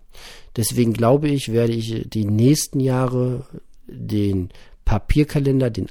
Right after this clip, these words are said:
eigenen, immer weiter zurückfahren,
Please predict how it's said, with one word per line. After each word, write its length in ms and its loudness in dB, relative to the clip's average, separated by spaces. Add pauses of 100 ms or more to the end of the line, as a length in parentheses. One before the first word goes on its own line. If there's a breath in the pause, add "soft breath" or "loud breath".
eigenen, 720 4 (340 loud breath)
immer 320 4
weiter 320 0
zurückfahren, 1160 -2